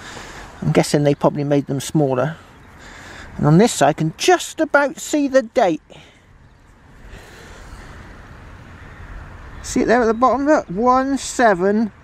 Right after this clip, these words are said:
that's a five, I'm pretty sure that's a five, and I think that's a two.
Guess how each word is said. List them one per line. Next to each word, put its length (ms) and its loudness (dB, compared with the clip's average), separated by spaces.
that's 300 0
a 60 4
five, 680 2
I'm 100 -2
pretty 200 -4
sure 200 -2
that's 220 0
a 80 0
five, 640 2
and 120 2
I 60 4
think 240 0
that's 220 0
a 60 2
two. 520 2